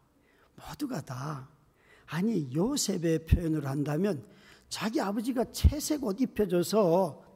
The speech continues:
특권을 가지고 아버지의 보호를 받으면서 사는 그 집이 좋지,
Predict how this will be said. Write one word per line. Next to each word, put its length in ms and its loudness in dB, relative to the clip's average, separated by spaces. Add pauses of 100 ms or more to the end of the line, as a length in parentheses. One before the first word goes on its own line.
특권을 520 4
가지고 400 0
아버지의 500 4
보호를 520 4
받으면서 540 2
사는 420 2
그 140 -2
집이 280 0
좋지, 720 -2